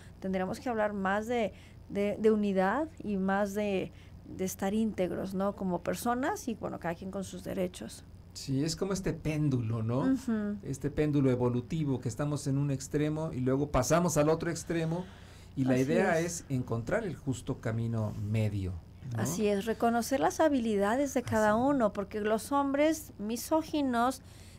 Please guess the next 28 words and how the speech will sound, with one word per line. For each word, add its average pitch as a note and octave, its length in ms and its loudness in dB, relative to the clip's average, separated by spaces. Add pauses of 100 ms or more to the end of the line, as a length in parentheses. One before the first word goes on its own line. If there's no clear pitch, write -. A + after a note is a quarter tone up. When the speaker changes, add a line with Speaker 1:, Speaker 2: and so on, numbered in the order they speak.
Speaker 1:
devaloran C4 720 6
esta C#4 240 -2
parte A#3+ 400 -2
de A#3+ 80 0
la G#3+ 140 -2
mujer G3 500 0 (220)
tierna, F#3+ 640 0
o - 20 -6
sea, F#3 140 -4
tú G#3 160 -6
te B3 140 -4
tienes A#3+ 340 -6
que A3 120 0
dedicar G3+ 560 0
a A3+ 100 6
lo G3 180 0
que G3 340 -2
es A3 180 -6 (380)
solo C4+ 460 4
la B3 140 2
parte G#3+ 380 0
de G3+ 240 2 (360)
las F3+ 180 -2
funciones A#3 920 -2 (360)
como, G3+ 640 2
este, - 880 -4 (440)
sexo - 400 -4
femenino. F#3+ 760 -8